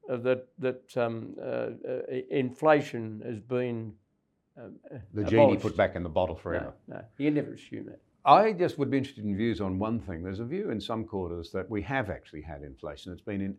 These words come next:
Speaker 1: asset prices.
Speaker 2: Oh, right, that's right.
Speaker 1: And that that actually is opening up something that's really, it goes back to that very, and it's the first time I'd heard the term used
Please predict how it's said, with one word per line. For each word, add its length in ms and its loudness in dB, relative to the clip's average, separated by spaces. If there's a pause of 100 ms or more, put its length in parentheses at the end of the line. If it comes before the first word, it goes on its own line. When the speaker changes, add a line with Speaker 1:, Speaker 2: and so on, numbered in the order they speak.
(100)
Speaker 1:
asset 420 -10
prices. 560 -12 (240)
Speaker 2:
Oh, 300 4
right, 80 -8 (100)
that's 240 -10
right. 260 -4 (160)
Speaker 1:
And 200 0
that 160 -2
that 200 6
actually 460 -2
is 140 -4
opening 420 -4
up 220 -10 (100)
something 380 -6
that's 180 -8
really, 420 0
it 120 -4
goes 160 4
back 180 0
to 80 -2
that 240 0
very, 360 4
and 200 2
it's 140 0
the 60 0
first 220 0
time 160 4
I'd 140 6
heard 240 4
the 60 -8
term 420 -2
used 480 -2